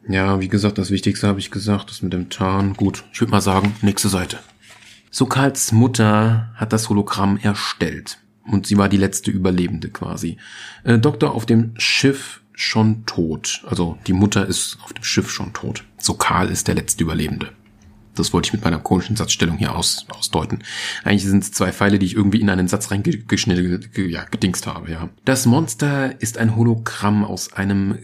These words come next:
kelpianischen Märchen. Uhu, interessant. Sokal, das ist dieser Überlebende, muss sich der Tür stellen, dann wird das Programm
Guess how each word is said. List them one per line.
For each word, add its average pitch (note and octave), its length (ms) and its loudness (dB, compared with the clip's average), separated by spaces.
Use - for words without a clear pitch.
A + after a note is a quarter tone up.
kelpianischen A2+ 920 0
Märchen. G#2 640 0
Uhu, A2 460 0
interessant. - 640 -8
Sokal, A#2+ 800 2
das - 100 -10
ist - 380 -8
dieser G2+ 140 0
Überlebende, G2+ 680 2
muss - 580 0
sich A2+ 240 -4
der A2+ 240 2
Tür A#2 380 4
stellen, F#2 760 0
dann G2+ 200 2
wird A2+ 120 2
das A2+ 160 -2
Programm F#2 680 -6